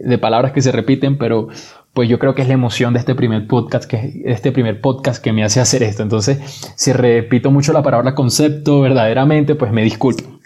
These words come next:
Y la palabra verdaderamente también la tiendo a pronunciar mucho, entonces pues me disculpan por eso. Pero bueno, arrancando, me gustaría, eh, explicarles este concepto que se llama la búsqueda de la quintesencia. Y este es un concepto que, que, mm,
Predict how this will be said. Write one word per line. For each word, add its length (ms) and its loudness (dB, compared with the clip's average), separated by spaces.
Y 100 -2
la 100 2
palabra 280 2
verdaderamente 600 2
también 320 -2
la 120 -2
tiendo 440 2
a 420 0
pronunciar 440 0
mucho, 420 2
entonces 400 0
pues 160 -2
me 100 2
disculpan 360 0
por 100 -4
eso. 220 -4
Pero 180 2
bueno, 240 2
arrancando, 600 0
me 100 4
gustaría, 640 0
eh, 140 4
explicarles 580 0
este 160 0
concepto 360 -2
que 80 -4
se 120 -2
llama 420 0
la 160 -2
búsqueda 640 0
de 140 2
la 120 -2
quintesencia. 800 -2
Y 60 2
este 140 2
es 60 6
un 80 4
concepto 560 0
que, 440 -2
que, 460 2
mm, 340 -2